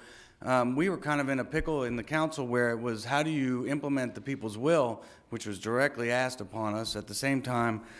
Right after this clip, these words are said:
uh, monitoring what was the right thing to do. Um, I'll note that, uh, I'm not a doctor. I'm actually a lawyer, um, and a politician. So this whole perspective will be from the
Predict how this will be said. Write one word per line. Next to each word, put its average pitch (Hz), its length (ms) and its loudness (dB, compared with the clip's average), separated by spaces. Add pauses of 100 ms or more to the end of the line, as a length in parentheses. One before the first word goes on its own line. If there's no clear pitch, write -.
(220)
uh, 120 180 8
monitoring 123 640 2
what 120 120 -2
was 110 160 -6
the 113 60 -4
right 110 220 0
thing 107 160 -4
to 101 80 -4
do. 117 300 0 (720)
Um, 104 260 -6
I'll 131 160 2
note 160 320 2
that, 120 300 2
uh, 113 220 0 (200)
I'm 123 220 0
not 135 180 2
a 123 60 -4
doctor. 120 560 -2
I'm 110 200 -2
actually 117 280 -6
a 107 80 -2
lawyer, 107 440 -2 (200)
um, 107 600 -4
and 123 300 0
a 110 40 -2
politician. 110 760 -6
So 120 400 0 (380)
this 143 180 0
whole 147 200 2
perspective 151 640 -2
will 117 120 -2
be 127 200 0
from 117 440 0
the 110 280 2